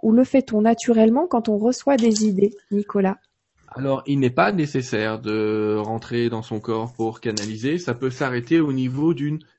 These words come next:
Speaker 2: télépathie, je dirais, de, du fait de recevoir un message et de le retranscrire, d'accord ? Donc, t'es pas obligé de l'intégrer dans le corps.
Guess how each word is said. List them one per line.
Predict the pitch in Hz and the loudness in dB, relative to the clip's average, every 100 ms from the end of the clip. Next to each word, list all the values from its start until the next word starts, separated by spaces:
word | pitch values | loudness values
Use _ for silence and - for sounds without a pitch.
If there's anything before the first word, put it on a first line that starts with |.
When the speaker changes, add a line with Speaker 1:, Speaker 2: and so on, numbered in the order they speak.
| _ | _
Speaker 2:
télépathie, | - 151 160 160 147 - 139 - | 2 4 4 0 -4 -6 -8 -8
je | - | -4
dirais, | 117 131 | -2 0
de, | 123 117 | 0 0
du | 120 | -2
fait | 160 | -2
de | 139 | 0
recevoir | 120 151 147 139 131 | 0 -2 -4 -4 -4
un | 123 | -4
message | 120 131 139 160 127 - - - | -4 -4 -2 -4 -6 -14 -20 -6
et | 113 135 | 2 4
de | 139 | 4
le | 143 | 4
retranscrire, | 139 139 143 139 - 131 127 - | 4 2 -2 -6 -6 -8 -8 -10
d'accord ? | 113 113 131 143 - - - - | -16 -10 -8 -8 -12 -20 -16 -8
Donc, | 120 | -4
t'es | - | -2
pas | 185 | 0
obligé | 180 143 160 | 0 0 0
de | |
l'intégrer | 135 123 120 117 | 0 -2 -2 -2
dans | 117 | -4
le | |
corps. | 120 113 120 | -8 -10 -10